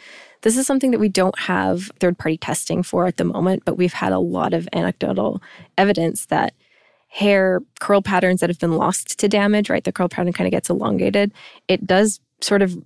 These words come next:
bring it back to that near virgin state. And I also feel like my curls have been just lasting longer. I can go longer between washes. Like,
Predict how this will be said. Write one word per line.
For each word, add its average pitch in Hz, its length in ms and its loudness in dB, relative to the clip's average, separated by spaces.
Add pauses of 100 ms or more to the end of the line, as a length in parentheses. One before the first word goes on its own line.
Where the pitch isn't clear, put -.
(160)
bring 196 160 4
it - 160 2
back 180 420 0
to 175 200 0
that 165 260 2
near 170 420 2
virgin 175 520 0
state. - 480 -2
And 180 260 -2 (340)
I 190 100 4
also 185 200 0
feel 175 160 2
like 165 200 0 (180)
my 165 160 -2 (180)
curls 165 300 -2
have 160 120 -6 (320)
been 180 380 -2
just - 260 -8 (140)
lasting 190 600 0 (160)
longer. 196 540 0
I 196 80 -2
can 196 120 0
go 180 140 2
longer 175 180 -2
between 180 360 -4
washes. 226 540 -2
Like, - 140 -2